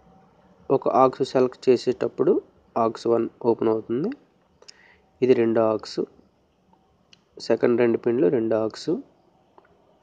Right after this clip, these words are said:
థర్డ్ రెండు పిన్లు మూడు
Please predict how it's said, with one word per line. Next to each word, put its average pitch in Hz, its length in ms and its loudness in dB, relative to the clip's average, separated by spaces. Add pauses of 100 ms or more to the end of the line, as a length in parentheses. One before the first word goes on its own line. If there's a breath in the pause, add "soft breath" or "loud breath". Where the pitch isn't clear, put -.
(720 soft breath)
థర్డ్ 127 380 6
రెండు 120 240 0
పిన్లు 123 320 0 (1800 soft breath)
మూడు 120 280 2